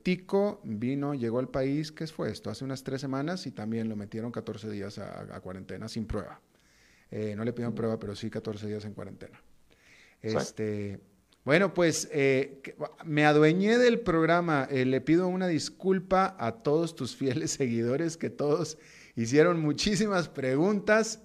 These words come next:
Speaker 1: y en esta ocasión, qué pena, pero me, no me importó. Me adueñé del <laughs> micrófono y acaparé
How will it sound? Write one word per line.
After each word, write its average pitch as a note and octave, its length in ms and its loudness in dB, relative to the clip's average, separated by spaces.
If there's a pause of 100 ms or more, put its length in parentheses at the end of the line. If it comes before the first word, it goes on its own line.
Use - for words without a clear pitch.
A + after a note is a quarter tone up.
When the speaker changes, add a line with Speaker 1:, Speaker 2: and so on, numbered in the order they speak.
Speaker 1:
y A#3+ 560 6
en C#3 100 2
esta E3+ 240 -2
ocasión, E3+ 840 0
qué C#3+ 120 0
pena, G#3 600 0
pero A#2+ 260 0
me, A#2 340 -2
no A#2 360 -4
me F3 80 0
importó. A#2 400 -4 (840)
Me B2+ 160 0
adueñé C3 500 4
del G3 160 6
<laughs> E3 120 4
micrófono F#3+ 640 2
y F3+ 40 0
acaparé C3 760 2